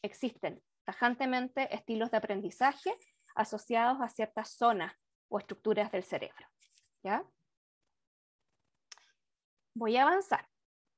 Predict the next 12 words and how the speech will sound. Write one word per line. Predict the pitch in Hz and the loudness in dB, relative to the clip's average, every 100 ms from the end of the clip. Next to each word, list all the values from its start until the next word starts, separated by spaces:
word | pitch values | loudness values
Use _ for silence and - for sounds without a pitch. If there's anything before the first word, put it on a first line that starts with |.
| _ _ _ _ _ _ _ _ _ _ _ _ _ _ _ _ _ _ _ _ _ _ | _ _ _ _ _ _ _ _ _ _ _ _ _ _ _ _ _ _ _ _ _ _
Entonces, | 320 370 - 147 - - _ _ | 0 6 6 4 -4 -20 _ _
dijimos | 240 254 320 320 359 - | -6 -2 2 2 0 -2
que | 302 320 330 | 2 2 2
lo | 247 | 0
de | 240 | 0
los | 240 240 | 0 -2
hemisferios | 220 226 247 240 262 | -4 -2 -2 -2 -2
cerebrales | 269 254 269 240 254 320 - - _ _ - | -2 0 4 4 4 -2 -8 -20 _ _ -18
es | - - | -14 -6
un | 233 302 | 0 4
mito | 392 370 202 226 _ _ _ _ _ _ _ _ _ _ - | 4 2 -4 -6 _ _ _ _ _ _ _ _ _ _ -6
y, | 269 277 - | -2 -2 -6